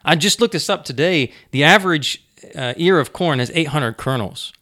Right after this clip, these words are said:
How does that make sense? This one little kernel that gets buried produces eight hundred.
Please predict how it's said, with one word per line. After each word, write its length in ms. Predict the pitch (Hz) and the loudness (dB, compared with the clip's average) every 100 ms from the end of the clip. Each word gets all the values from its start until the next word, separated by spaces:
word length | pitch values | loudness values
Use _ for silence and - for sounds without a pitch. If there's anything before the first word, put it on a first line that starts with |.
| _ _ _ _ _ _ _ - | _ _ _ _ _ _ _ 4
How 140 | 285 | 6
does 140 | 302 | 6
that 180 | 240 220 | 4 2
make 220 | 202 185 | 0 0
sense? 360 | - - 160 117 | 0 2 2 0
This 220 | 165 147 | 0 -2
one 420 | 143 139 202 240 | 0 4 6 6
little 520 | 214 190 170 156 - _ _ _ | 4 4 4 2 -2 _ _ _
kernel 500 | - 170 127 101 127 - | 0 2 2 0 -6 -8
that 100 | 143 | -2
gets 200 | 139 - | -2 -2
buried 720 | 110 147 151 131 110 95 - | 2 4 6 4 2 -4 -2
produces 460 | 135 127 113 117 | 0 0 0 -4
eight 180 | 113 113 | -4 -6
hundred. 340 | 107 101 - | -6 -8 -10